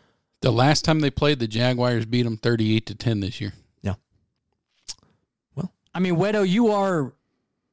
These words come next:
Speaker 3: obligated to pick the Chargers anyways because that, that was your Super Bowl team.
Speaker 2: Yeah, yeah. I'm not sticking with them, but that was my preseason Super Bowl pick. It was, yeah, yeah.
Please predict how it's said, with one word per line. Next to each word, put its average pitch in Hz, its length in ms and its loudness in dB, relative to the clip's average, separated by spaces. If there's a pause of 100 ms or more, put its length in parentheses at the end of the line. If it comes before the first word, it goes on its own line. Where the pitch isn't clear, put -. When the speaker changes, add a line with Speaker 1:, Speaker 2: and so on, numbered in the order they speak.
(140)
Speaker 3:
obligated 143 560 -2
to 117 80 -2
pick - 400 -8
the 117 240 -8
Chargers 117 500 -4
anyways 120 440 -2
because 110 340 -6
that, 110 160 -8
that 123 80 -4
was 120 100 -2
your 104 60 -6
Super 143 280 -4
Bowl 113 180 -8
team. - 160 -20 (120)
Speaker 2:
Yeah, 104 120 4 (160)
yeah. 107 160 -6 (100)
I'm 165 80 6
not 220 140 4
sticking 302 280 -2
with 123 120 0
them, 127 80 -4
but 131 100 -4
that 147 60 4
was 165 100 2
my 160 80 2
preseason 160 420 0
Super 135 200 2
Bowl 120 100 8
pick. 117 180 4
It 107 100 0
was, 98 220 -6
yeah, - 100 -18 (360)
yeah. - 120 -20